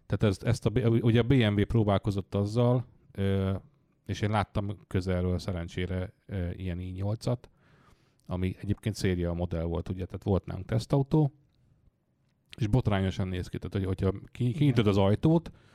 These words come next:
Speaker 1: ott látszanak olyan felületek, amik nincsenek sehogy se fedve. És gyakorlatilag az van, hogy van egy, egy, egy rakás gyanta, és benne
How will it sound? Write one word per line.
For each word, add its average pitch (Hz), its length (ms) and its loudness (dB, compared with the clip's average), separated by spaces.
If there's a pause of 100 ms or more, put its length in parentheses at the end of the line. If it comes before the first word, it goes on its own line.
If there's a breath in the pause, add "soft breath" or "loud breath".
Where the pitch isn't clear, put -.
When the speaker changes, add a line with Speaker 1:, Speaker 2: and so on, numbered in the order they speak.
(500 soft breath)
Speaker 1:
ott - 180 0
látszanak 117 520 2
olyan 95 240 2
felületek, 117 500 2
amik 104 220 -2
nincsenek 90 440 -4
sehogy 92 300 -4
se - 140 -6
fedve. 80 440 -6 (1120 soft breath)
És 107 180 0
gyakorlatilag 147 640 2
az 104 180 4
van, 113 200 4
hogy 120 160 2
van 123 140 2
egy, 95 280 -2 (120)
egy, - 360 -10 (100)
egy 101 120 -6
rakás 98 400 0
gyanta, 110 520 0 (260 soft breath)
és 104 160 -4
benne 101 500 0